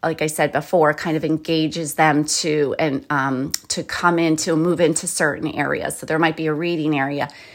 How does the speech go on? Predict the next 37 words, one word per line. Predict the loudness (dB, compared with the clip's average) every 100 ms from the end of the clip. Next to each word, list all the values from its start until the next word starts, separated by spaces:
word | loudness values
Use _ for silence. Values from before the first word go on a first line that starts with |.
| -10 -2
and | 0
the | 0
writing | 4 6 6 4 2 2
area. | 2 2 0
So | 2 6 6 4 -6 -6
aside | 4 4 4
from | 0
the | 4
fact | 6 6 4
that | -2 0
those | 0 0
writing | 4 4 4 2 4
areas | 4 4 2 0
have | -2 4 6 6 2 -2
all | 4 4
the | 2 -4
supplies | -6 2 4 4 -2
necessary | -6 -6 -6 -4 -2 -4 -6 -12 -20 -14
to | -4 6
write | 6 6
a, | 2 0 0
uh, | 0 -2 -8
to | -4 2
write | 4 4
a |
book, | 4 8 10 8 4 -10 -20 -20 0
I | 4
also | 6 6 4
want | 4 4
it | 2 -2
to | -4
be, | -2 0 0 -2 -6 _
um, | 2 2 2 0 -2 -8 -20 _ 2
decorated | 4 4 4 2 4 2 0
in | -2
a | 0
way | 2 4 2 0